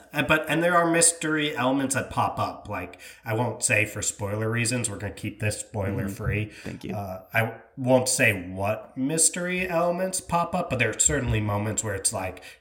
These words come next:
Speaker 2: Mm-hmm.
Speaker 1: she's trying to figure out something and the reader is following along. But it's like, those are subplots that pop up throughout a book that is largely, to me, like, this satirical critique of the publishing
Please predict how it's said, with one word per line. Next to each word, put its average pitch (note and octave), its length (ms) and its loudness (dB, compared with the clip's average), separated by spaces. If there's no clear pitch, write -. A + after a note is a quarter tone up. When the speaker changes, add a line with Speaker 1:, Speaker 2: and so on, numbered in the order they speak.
Speaker 2:
Mm-hmm. A2 160 -8
Speaker 1:
she's G#2 260 -4
trying A2 220 2
to G#2 80 -6
figure G2+ 560 -2
out G#2+ 340 -4
something G2+ 540 -2
and F#2+ 100 -10
the F#2 60 -10
reader G2+ 400 -2
is G2 100 -4
following G2+ 420 -2
along. F#2+ 440 0
But A2 140 -2
it's A2+ 280 2
like, F#2+ 260 -4
those B2+ 400 2
are G2+ 140 -2
subplots G2+ 800 -4
that F#2 300 -6
pop G2+ 280 -2
up G2 240 -4
throughout G2+ 600 -2
a G2 80 -6
book G#2 400 -2
that F#2+ 180 -6
is F#2+ 260 -2
largely, G2+ 760 -4
to - 200 -6
me, A2+ 260 2
like, F#2 180 -6
this - 180 0
satirical G#2+ 840 -2
critique - 760 -6
of F#2+ 160 -12
the F#2+ 80 -10
publishing G2+ 720 -6